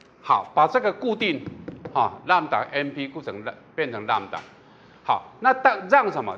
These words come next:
让这个 N 趋近无穷，这个会趋近于X J乘分之 lambda 的X 次方乘以一的负 lambda 次方。好，让 N 趋近无穷哦，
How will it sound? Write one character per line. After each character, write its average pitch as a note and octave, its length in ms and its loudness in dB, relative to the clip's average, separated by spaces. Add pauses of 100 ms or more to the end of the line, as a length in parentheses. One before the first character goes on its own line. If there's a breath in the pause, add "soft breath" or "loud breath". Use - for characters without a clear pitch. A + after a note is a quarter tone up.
让 A3 160 6
这 G3+ 120 0
个 F3+ 120 -4
N F#3 240 0
趋 F#3+ 140 -8
近 E3+ 180 -4
无 C3+ 140 -6
穷， F2+ 260 -10 (840 soft breath)
这 B3 140 2
个 F#3 100 0
会 E3+ 160 2
趋 F3 200 -8
近 D3+ 200 -4
于 F#2+ 180 -8 (280)
X D#3+ 200 -2
J D#3+ 220 2
乘 G2 340 -8 (140)
分 D3 180 -2
之 C3+ 220 -6
lambda C#3 460 2
的 A#2 60 -4
X B2+ 220 -8
次 C3 200 -8
方 A2+ 260 -2 (420 loud breath)
乘 C3 220 -4
以 B2+ 160 -4
一 C#3 140 -2
的 B2+ 120 -6
负 B2+ 200 -8
lambda G#2 300 0
次 A2+ 200 -14
方。 F2+ 220 -6 (960 soft breath)
好， - 280 -6 (100)
让 A3 140 6 (120)
N F3+ 180 2
趋 F3 140 -8
近 D#3 160 -6
无 C3 100 -8
穷 G2 240 -10
哦， F2 140 -12